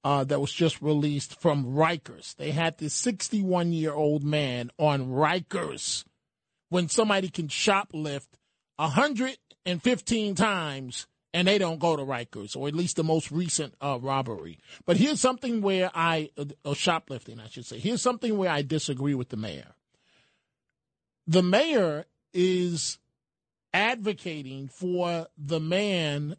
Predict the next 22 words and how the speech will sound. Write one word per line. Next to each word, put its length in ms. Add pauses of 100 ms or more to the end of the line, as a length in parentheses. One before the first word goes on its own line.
(280)
in 160
the 180
incident 600
with 200
Mayor 320
Giuliani. 800 (840)
The 120
mayor 400
confirmed 720
Thursday 640
that 180
he 120
privately 840
urged 420
the 80
Staten 400
Island 340
district 380
attorney 480
to 140
go 360
easy 640